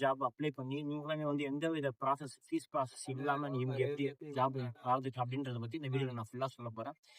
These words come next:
வீடியோ ஸ்கிப் பண்ணாம ஃபுல்லா பாருங்க. நான் உங்க ரேவிங் ரேஞ்சர் ஏ ஆர் அகமது. இது Thrill of the Motorcycle Business. இப்ப முதல்ல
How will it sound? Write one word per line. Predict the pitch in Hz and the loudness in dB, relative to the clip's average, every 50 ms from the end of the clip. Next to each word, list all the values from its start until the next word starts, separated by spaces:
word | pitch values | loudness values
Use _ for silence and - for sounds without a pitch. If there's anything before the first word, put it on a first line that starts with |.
| - - - - _ | -20 -20 -20 -20 _
வீடியோ | - 151 190 190 190 185 | 0 2 4 4 4 2
ஸ்கிப் | - - - 151 - - 165 | 0 -2 -8 -8 -6 -2 -2
பண்ணாம | 165 165 160 147 - | 0 0 0 -2 -2
ஃபுல்லா | 139 135 143 143 | 0 4 4 4
பாருங்க. | 131 - 113 110 117 127 151 175 | 4 4 0 0 0 0 0 0
நான் | 160 139 139 139 | 0 2 2 2
உங்க | 135 131 127 | 2 2 2
ரேவிங் | 123 135 139 147 143 139 123 123 | 2 2 2 2 2 0 0 0
ரேஞ்சர் | 120 117 127 120 131 | -2 -2 -2 -2 0
ஏ | 127 131 | 2 2
ஆர் | 127 120 113 110 | 2 2 2 0
அகமது. | 107 110 123 147 165 147 | -2 -2 0 0 0 0
இது | 127 123 110 - 135 | -2 -4 -4 -4 -2
Thrill | 135 143 | 0 0
of | 143 135 - - | 0 0 0 -2
the | 135 123 | -2 -2
Motorcycle | 120 117 110 127 - - 113 117 113 - | -2 -2 -4 -6 -6 -4 -4 -4 -4 -6
Business. | 117 110 - 113 110 - - _ _ _ _ - - - - - - | -6 -8 -6 -8 -10 -12 -14 _ _ _ _ -20 -20 -18 -18 -18 -14
இப்ப | _ - 151 | _ -2 4
முதல்ல | 160 165 185 220 196 | 10 12 12 12 12